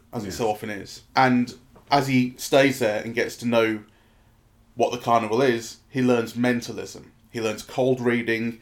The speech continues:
Speaker 1: he learns how to pretend like you can speak to the dead and perform a carnival act in which people think that you're speaking to their dead loved ones.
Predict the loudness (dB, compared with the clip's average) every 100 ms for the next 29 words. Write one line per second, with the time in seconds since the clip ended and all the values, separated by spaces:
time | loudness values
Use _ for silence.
0 | _ _ 0 0 0 -2 -4 -8 -12 -10
1 | -2 0 2 -2 -4 -10 -10 -4 -2 0
2 | -2 -6 -6 -6 -6 -8 -18 -20 -16 -14
3 | -14 -18 _ -6 0 0 2 4 4 2
4 | -4 -6 -12 _ -20 _ -6 -2 -4 -4
5 | -4 -4 -2 -4 -6 -10 -20 -8 -4 -4
6 | -6 -4 -4 -4 -2 -2 -2 -2 0 0
7 | -2 -12 _ 0 2 4 2 0 -8 -12
8 | -18 -20